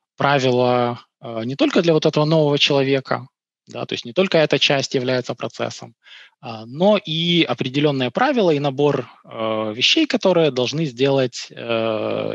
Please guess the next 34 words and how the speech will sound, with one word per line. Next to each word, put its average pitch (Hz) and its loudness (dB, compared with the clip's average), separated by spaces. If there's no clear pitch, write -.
и 165 -4
сотрудники 127 -4
самой 120 -4
при-, 107 -12
компании, 98 -8
принимающей 95 -12
стороны. - -16
А, 101 -6
то - -10
есть 101 -8
этот 127 -2
процесс 151 0
описан 123 -2
с 95 -14
двух 113 -16
сторон 285 -2
обычно 196 0
должен 175 0
быть. 175 -4
А, 117 -6
и 170 2
когда 143 2
он 143 2
описан, 120 -2
а, 113 -16
когда 117 -2
в 110 -6
нем 110 -6
есть, 110 -10
да, 120 -8
перечень 107 -2
обязанностей 107 -8
как - -6
для 107 -8